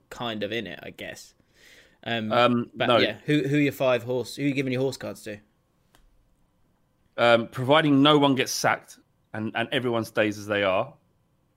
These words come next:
Speaker 2: I'm gonna give them to Man United, Liverpool, Man City, Leicester, and Tottenham.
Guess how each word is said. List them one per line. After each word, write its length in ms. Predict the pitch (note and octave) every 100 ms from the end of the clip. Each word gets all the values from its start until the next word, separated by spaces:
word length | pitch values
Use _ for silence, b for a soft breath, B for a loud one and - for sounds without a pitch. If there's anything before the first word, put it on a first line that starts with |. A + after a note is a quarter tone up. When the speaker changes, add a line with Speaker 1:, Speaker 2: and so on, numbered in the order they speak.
| _ A#2+
Speaker 2:
I'm 140 | A2
gonna 200 | A2 G#2+
give 160 | G#2+ G#2
them 140 | G2+
to 420 | - A2+ G#2 G#2
Man 160 | G#2+ A2+
United, 400 | A2 G#2+ G#2 -
Liverpool, 420 | G#2+ G2 E2+ G#2
Man 240 | G#2 G2+ F#2+
City, 760 | - B2 - B2 A2+ A2 - _ _ _ _ _ _ _ _ _ _ _ _ _ _
Leicester, 400 | G#2 G#2 - -
and 100 | G2
Tottenham. 280 | F#2 - -